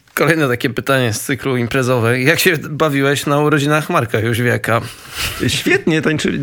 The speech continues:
Speaker 2: No, o tych ostatnich mówimy?
Speaker 1: Tak.
Speaker 2: Tak, świetnie. Przy-, Marek zaprosił nas do tej nowej restauracji Paros. Ona jest jedyna w swoim rodzaju, bo jednak ludzie tam jakby mają normalne życie, więc koło tam chyba jedenastej zaczyna się już tańczenie na stołach.
Speaker 1: <laughs>
Speaker 2: E, no,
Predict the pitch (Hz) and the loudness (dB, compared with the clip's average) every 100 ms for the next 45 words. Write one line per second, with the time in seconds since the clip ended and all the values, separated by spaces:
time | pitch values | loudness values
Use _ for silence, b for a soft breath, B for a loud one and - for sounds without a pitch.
0 | 175 170 170 151 135 143 143 135 139 135 | 2 4 4 2 2 2 2 -2 0 2
1 | - 220 - - - - - - 370 302 | 0 -2 -6 -4 0 0 0 -2 -2 0
2 | 180 - 160 160 156 147 147 160 165 139 | -2 -2 -4 -2 0 0 0 2 0 0
3 | 143 156 - 151 143 120 - 143 139 123 | -2 -2 -2 0 0 -2 -2 -2 0 0
4 | 135 127 139 127 120 - 110 117 107 120 | 0 0 0 2 0 -4 0 2 2 2
5 | 151 - B B B 139 151 156 135 147 | 0 -4 B B B -2 2 2 2 2
6 | 147 135 - 139 135 123 143 143 120 127 | 2 0 0 0 2 2 2 2 2 2
7 | 131 135 131 131 135 127 135 131 131 120 | 2 2 2 2 0 0 2 2 2 0
8 | 123 127 131 135 131 135 135 131 110 127 | 2 4 4 4 2 2 2 2 2 0
9 | - 143 127 123 - 131 123 127 127 110 | 0 0 0 -2 -2 0 0 0 2 0
10 | 113 123 120 123 123 - 123 123 131 127 | 2 2 2 2 0 -2 -2 -2 0 -2
11 | 120 123 117 127 120 139 135 123 113 - | 0 -2 -2 -2 -2 -2 -2 -2 -4 -2
12 | 113 120 151 - - 160 B 127 B 101 | 2 2 2 -2 -6 -6 B -10 B -12
13 | - 73 76 151 151 170 | -4 0 2 2 0 0